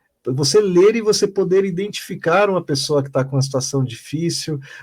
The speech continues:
você ler e poder ajudar alguém, ou até se você sentir numa, numa das situações que o Jaime descreve, você já vai perceber onde está a resposta, né? O Gessé vai, ó, o Gessé já colocou o link ali, pode deixar na tela, Gessé, pro pessoal depois ir lá, o pãodiario ponto me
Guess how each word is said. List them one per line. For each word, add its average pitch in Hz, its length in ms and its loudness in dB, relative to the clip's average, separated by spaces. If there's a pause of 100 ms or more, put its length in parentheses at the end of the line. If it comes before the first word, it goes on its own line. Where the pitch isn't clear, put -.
(120)
você 143 260 0
ler 165 200 0
e 165 80 2
poder 165 460 0
ajudar 156 720 2
alguém, 170 400 2
ou 214 140 2
até 226 240 0
se 240 180 -8
você 208 320 -2
sentir 233 600 -4
numa, 175 160 -2 (180)
numa 220 180 -2
das 156 180 2
situações 160 580 -2
que - 80 -4
o 139 40 0
Jaime 139 300 4
descreve, 170 560 2
você 139 300 0
já 147 120 0
vai 151 200 0
perceber 151 600 0
onde 151 180 -2
está 147 240 -2
a 147 60 2
resposta, 120 720 -2
né? 139 180 -2 (560)
O 143 100 2
Gessé 131 280 4
vai, 180 240 4
ó, 165 180 4
o 143 40 6
Gessé 135 260 4
já 202 200 0
colocou 196 480 2
o 170 40 4
link 165 240 2
ali, 170 160 2
pode 214 300 0
deixar 160 340 0
na 147 120 0
tela, 165 380 2
Gessé, 127 400 0
pro - 140 -6
pessoal 143 580 0
depois 135 460 0
ir 135 60 0
lá, 143 280 2
o 147 80 2
pãodiario 147 800 2
ponto 139 360 -2
me 160 380 -4